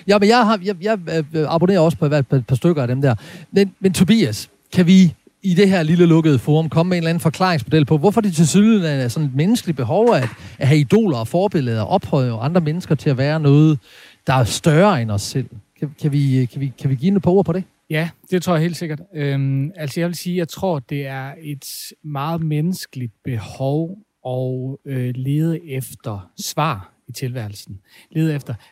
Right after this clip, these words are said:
Speaker 2: hvad er det gode liv? Hvad er, øh, den vej, mit liv skal tage? Altså, hvis jeg ligesom kan finde et svar på det, så, så kan jeg på en eller anden måde komme overens med livet. Livet bliver lettere.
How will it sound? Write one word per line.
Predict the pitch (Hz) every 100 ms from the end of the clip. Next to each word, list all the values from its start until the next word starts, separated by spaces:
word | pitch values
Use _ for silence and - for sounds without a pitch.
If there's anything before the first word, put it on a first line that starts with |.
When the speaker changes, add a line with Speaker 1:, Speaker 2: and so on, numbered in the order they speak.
| _
Speaker 2:
hvad | 139 151 196
er | 156 139
det | 143 -
gode | 151 156 139
liv? | 135 170 - _ _ _
Hvad | 143 156 165
er, | - 127 135 135 _ _ _ -
øh, | 123 117 113 -
den | 156 170 135
vej, | 127 143 143
mit | 143 143 143
liv | 151 180
skal | - - 117
tage? | - 131 123 _ _ -
Altså, | 120
hvis | 127 131
jeg | 147
ligesom | 160 190
kan | - 135
finde | 160 175
et |
svar | - - 165 170
på | 107 113
det, | - 151 151 _ _ _ _
så, | - 180 170 170
så | 156 170
kan | - 156
jeg | 123
på | 151
en |
eller | 156 147
anden | 147
måde | 147
komme | - 123 123
overens | 123 156 185 107 -
med | 113
livet. | 131 120
Livet | 123 165 131
bliver | 123 117
lettere. | 120 156 120 98